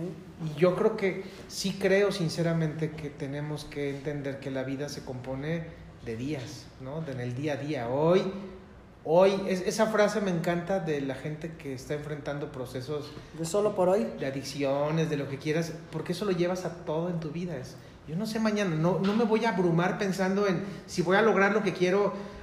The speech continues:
Speaker 1: o cómo me veo yo adentro de dos días,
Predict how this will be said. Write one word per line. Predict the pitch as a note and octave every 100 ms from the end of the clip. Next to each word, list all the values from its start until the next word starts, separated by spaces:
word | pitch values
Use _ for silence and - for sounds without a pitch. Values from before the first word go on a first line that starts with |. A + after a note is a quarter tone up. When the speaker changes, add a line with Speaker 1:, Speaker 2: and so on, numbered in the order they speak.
| -
Speaker 1:
o | D#3 D#3
cómo | G3 A3
me | G#3
veo | D#3 F#3 G3
yo | F#3+ F#3 F#3+ F#3+
adentro | E3 D3+ D3 D3
de | C#3 C#3 C3+ C3 C3 - - C#3
dos | D#3 C#3
días, | F#3 G3+ G3+ G3+ -